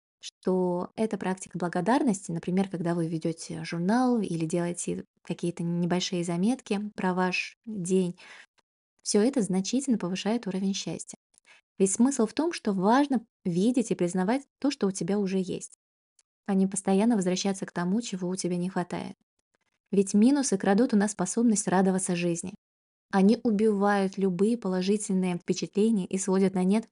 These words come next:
любые достижения. Поэтому выделите буквально пять-десять минут вечера, чтобы зафиксировать те позитивные моменты, которые произошли с вами в течение дня.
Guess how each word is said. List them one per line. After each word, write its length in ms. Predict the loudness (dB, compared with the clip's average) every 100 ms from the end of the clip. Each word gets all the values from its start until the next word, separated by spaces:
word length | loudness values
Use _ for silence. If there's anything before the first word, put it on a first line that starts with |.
| 0
любые 420 | 2 4 4 6
достижения. 640 | 4 0 0 0 -2 -6 -14 _ _ _ _ _ _ _ 0
Поэтому 520 | 4 4 4 -2 0
выделите 540 | 4 6 6 4 4
буквально 720 | 0 0 0 4 4 4 2 0
пять-десять 640 | 0 2 4 4 2 0 -2
минут 400 | 0 2 2 0
вечера, 580 | 0 0 0 0 -2 -4 -14 _ _
чтобы 280 | -2 2 4
зафиксировать 840 | 2 2 0 0 2 2 2 -2 -6 _
те 240 | -6 2 2
позитивные 640 | 4 0 2 0 2 2 0
моменты, 420 | 0 0 0 -4
которые 340 | -6 -2 -2
произошли 540 | -2 -4 -4 -4 -2 -4
с 140 | -2
вами 240 | -2 -2
в 60 | -4
течение 460 | -6 -2 0 2 0
дня. 240 | -2 -10